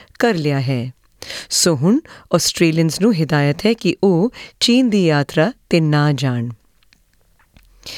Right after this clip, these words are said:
ਅੱਜ ਰਾਤ ਤੋਂ ਵਿਕਟੋਰੀਆ ਤੇ ਨਿਊ ਸਾਊਥ ਵੇਲਜ਼ ਦੀ ਸਰਹੱਦ ਉੱਤੇ ਨਾਕਾਬੰਦੀ ਆਰੰਭ ਹੋਵੇਗੀ ਅਤੇ ਪਹਿਰਾ ਦੇਣ ਲਈ ਆਸਟ੍ਰੇਲੀਅਨ ਡਿਫੈਂਸ ਫੋਰਸ ਦੇ ਸਾਢੇ ਤਿੰਨ ਸੌ ਕਾਮਿਆਂ ਨੂੰ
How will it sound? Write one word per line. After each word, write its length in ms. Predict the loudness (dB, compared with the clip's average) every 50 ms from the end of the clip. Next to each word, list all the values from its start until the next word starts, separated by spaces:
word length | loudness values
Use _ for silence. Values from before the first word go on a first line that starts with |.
| -14 -14 -16 -8 -4 -2 -2
ਅੱਜ 140 | 0 0 2
ਰਾਤ 220 | 2 2 2 0 0
ਤੋਂ 120 | 0 0
ਵਿਕਟੋਰੀਆ 520 | 2 0 0 0 0 2 2 4 4 2 2
ਤੇ 180 | 2 0 2
ਨਿਊ 160 | 2 2 2 2
ਸਾਊਥ 340 | 2 2 0 0 0 0 0
ਵੇਲਜ਼ 280 | 0 2 2 2 0 0 0
ਦੀ 140 | 0 0
ਸਰਹੱਦ 440 | 0 0 0 0 2 2 0 0 0
ਉੱਤੇ 380 | -2 -4 -2 0 0 0 0 -2 -4 -10 -16 -6 0 2
ਨਾਕਾਬੰਦੀ 760 | 2 4 4 2 2 0 0 2 2 0 2 2 2 0 2 2 0
ਆਰੰਭ 260 | 2 2 2 2 2 2
ਹੋਵੇਗੀ 460 | 2 2 2 2 2 2 2 0 0 -2 -6 -16 -16 -6 -2 -2
ਅਤੇ 200 | 0 2 2 0
ਪਹਿਰਾ 460 | 2 2 0 -2 0 0 2 2 2 2
ਦੇਣ 320 | 2 2 2 4 4 2
ਲਈ 340 | 2 2 0 0 -2 -4 -6 -10 -16 -18 -18 -18 -8 -4 -2
ਆਸਟ੍ਰੇਲੀਅਨ 580 | -2 -2 -2 -2 0 2 2 4 4 2 2 2
ਡਿਫੈਂਸ 520 | 0 0 0 0 0 0 0 -2 -6 -4
ਫੋਰਸ 400 | 0 2 4 4 4 2 -2 -2
ਦੇ 240 | -2 0 0 0 0
ਸਾਢੇ 360 | -2 -2 0 0 2 2 0
ਤਿੰਨ 220 | 0 0 0 0 0
ਸੌ 220 | 0 0 0 -2
ਕਾਮਿਆਂ 480 | 0 0 -2 0 0 2 2 2 2 2
ਨੂੰ 240 | 2 0 -2 -4